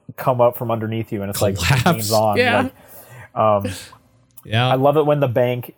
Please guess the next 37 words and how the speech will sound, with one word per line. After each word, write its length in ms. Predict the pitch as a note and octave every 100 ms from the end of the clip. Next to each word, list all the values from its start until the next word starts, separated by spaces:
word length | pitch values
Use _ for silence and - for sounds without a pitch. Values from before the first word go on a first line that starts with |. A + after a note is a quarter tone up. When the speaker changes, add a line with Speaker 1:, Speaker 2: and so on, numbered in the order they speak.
| -
Speaker 1:
is 220 | A#2+ G2+
on 460 | C3 A#2 A#2 A#2 B2
one 120 | B2+ A#2
of 120 | G2+
the 80 | A#2
kind 240 | - A#2
of, 80 | G#2+
like, 160 | G#2+
floating 480 | - - A2+ A2+ C3
structures, 760 | - C#3+ C#3 - D#3 D#3+ D#3 C#3+ -
and 120 | C3+
you 60 | A#2
just, 160 | A2+
like, 120 | B2 A#2
send 200 | B2+ A#2+
a 60 |
Speaker 2:
<laughs> 160 | G#2 A2
Speaker 1:
rocket 340 | G2+ - C#3+
up 140 | B2 B2+
there 200 | B2+ C3
and 80 | A#2
just 140 | G#2+
destroy 600 | B2 - - - A#2 A#2+
the 180 | A#2+ A#2
entire 680 | G#2+ - - F2+ G2+ A#2 A#2+
thing. 460 | - C3 C3+ C#3 - _ _ _ _ _ _
Speaker 2:
Yeah. 300 | G2 G2+ G#2+
Speaker 1:
Um, 140 | A2+ F2 - - _ _ _ _ _ - F#2
Speaker 2:
Yep. 160 | A2+ - _ -
Speaker 1:
I'm 80 | C3
trying 140 | E3+
to 80 | G3+
Speaker 2:
Yeah, 60 | G#3
Speaker 1:
figure 180 | F#3+
out 100 | F3+
Speaker 2:
no, 60 | C3+
Speaker 1:
which, 240 | D3 -